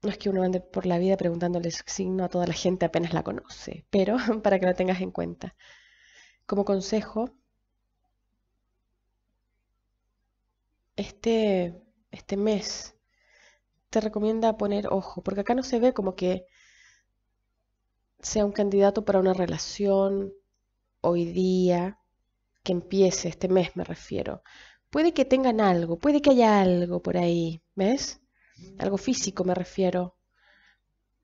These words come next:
Sin embargo, es algo como muy de seducción, muy de cuerpo, por lo menos en un principio, muy de seducción mental también.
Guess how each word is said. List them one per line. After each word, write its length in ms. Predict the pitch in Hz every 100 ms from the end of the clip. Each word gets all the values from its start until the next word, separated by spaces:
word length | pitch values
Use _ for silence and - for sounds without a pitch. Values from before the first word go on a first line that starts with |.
| _ _ _ _ _
Sin 120 | - 277
embargo, 300 | 269 262 262
es 120 | 233
algo 260 | 240 240 247
como 400 | 226 226 254 254 - _ _ _ _ _ _ _ _ _ _ _ _ _ _ _ _ _
muy 960 | 220 220 240 247 247 247 240 226 214 214 _ _ _ _ _ _ _ _ -
de 80 | 220
seducción, 760 | - 196 - - 269 247 208
muy 200 | 202 220
de 140 | 214 214
cuerpo, 840 | 262 247 202 196 - 185 185 -
por 140 | - 202
lo 100 | 202
menos 220 | 208 214
en 60 | 202
un 200 | 196 196
principio, 600 | 196 196 - 208 196 185 - - _
muy 200 | 214 254
de 100 | 269
seducción 540 | 262 214 208 - 247 240
mental 640 | 208 - 254 208 180 175
también. 500 | 180 180 180 175